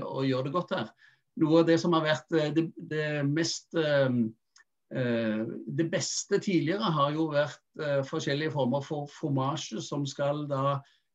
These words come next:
eh, stivne i skrå stilling mens båten seiles vinteraktig gjennom, eh, gjennom natten. Da,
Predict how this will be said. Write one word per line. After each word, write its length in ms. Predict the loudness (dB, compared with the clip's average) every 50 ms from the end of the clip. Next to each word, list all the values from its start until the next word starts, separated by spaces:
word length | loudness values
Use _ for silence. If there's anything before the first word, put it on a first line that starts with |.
| _ _ _ _ -6
eh, 280 | -4 0 0 2 2 0
stivne 840 | 0 -2 -2 2 2 2 2 2 2 0 0 2 2 2 0 0
i 160 | -2 -2 -2 -2
skrå 460 | -2 -2 -2 -2 0 2 2 2 2 0
stilling 440 | 0 0 0 0 0 0 0 0 0
mens 220 | 0 0 -2 -4 -6
båten 420 | -6 -6 -6 -6 -4 -4 -4 -2
seiles 600 | -2 0 0 2 2 2 0 0 -2 -2 -2 -2
vinteraktig 920 | 0 0 0 0 0 0 -2 -4 -4 -2 -2 -4 -6 -8 _ -8 -4 -2 -2 -2 -2 -2 0
gjennom, 480 | 0 0 0 0 0 2 2 4 4 2
eh, 200 | 2 0 -2 -2
gjennom 260 | -2 0 0 2 2
natten. 360 | 2 0 -2 -4 -6 -6 -4 -2
Da, 420 | 0 2 2 4 4 4 4 2